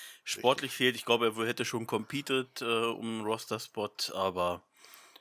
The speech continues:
Speaker 1: ja, es ist jetzt, wie es ist.
Speaker 2: Genau.
Speaker 1: So, die Additions fürs Practice Squad hatte ich letzte Woche schon gemacht. Ich guck grad mal, haben wir da jetzt eigentlich mal eine offizielle Practice Squad-Liste?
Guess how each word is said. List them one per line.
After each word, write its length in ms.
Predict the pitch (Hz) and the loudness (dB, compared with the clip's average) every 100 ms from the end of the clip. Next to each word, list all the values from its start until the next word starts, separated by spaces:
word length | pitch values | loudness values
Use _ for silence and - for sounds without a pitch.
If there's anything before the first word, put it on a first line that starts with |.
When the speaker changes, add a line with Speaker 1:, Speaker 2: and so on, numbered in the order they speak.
| - | -6
Speaker 1:
ja, 220 | 82 85 | -4 -2
es 160 | 92 147 | -6 -6
ist 100 | 127 | -2
jetzt, 240 | 117 - | -2 -4
wie 60 | 95 | -8
es 120 | - | -4
ist. 380 | 165 - - - - _ - - _ - | -4 -4 -8 -10 -20 _ -20 -20 _ -6
Speaker 2:
Genau. 340 | 247 107 117 - _ _ _ _ _ - | -2 0 -2 -8 _ _ _ _ _ -16
Speaker 1:
So, 560 | - 95 90 80 78 80 85 87 | -10 -8 -8 -10 -14 -18 -16 -12
die 260 | 90 82 82 85 90 - 104 - | -10 -10 -12 -14 -18 -20 -20 -18
Additions 420 | - 98 101 - | -12 -10 -8 -10
fürs 540 | 101 92 - - - _ - | -10 -10 -8 -8 -10 _ -12
Practice 380 | 123 - - | -12 -10 -14
Squad 340 | - - 117 - | -14 -12 -10 -10
hatte 180 | 110 - | -12 -10
ich 80 | - | -10
letzte 320 | 127 - 117 | -10 -8 -6
Woche 240 | 117 - | -6 -8
schon 540 | - - - 113 110 110 | -12 -10 -10 -10 -10 -10
gemacht. 560 | 107 110 113 - - - - - - - | -10 -6 -8 -10 -20 -16 -14 -14 -16 -18
Ich 40 | |
guck 180 | - - | -14 -10
grad 200 | 220 - | -10 -8
mal, 80 | 117 | -10
haben 140 | 113 | -8
wir 80 | 117 | -4
da 100 | 110 | -2
jetzt 160 | 117 - | -2 -4
eigentlich 320 | 113 113 - | -10 -10 -10
mal 80 | 101 | -10
eine 160 | 104 | -10
offizielle 460 | - - - 127 123 | -14 -14 -6 -6 -6
Practice 460 | - 120 - - | -8 -10 -10 -12
Squad-Liste? 1300 | - - 135 - 107 95 98 - - - 247 247 262 | -14 -12 -14 -10 -10 -8 -8 -8 -10 -10 -8 -8 -10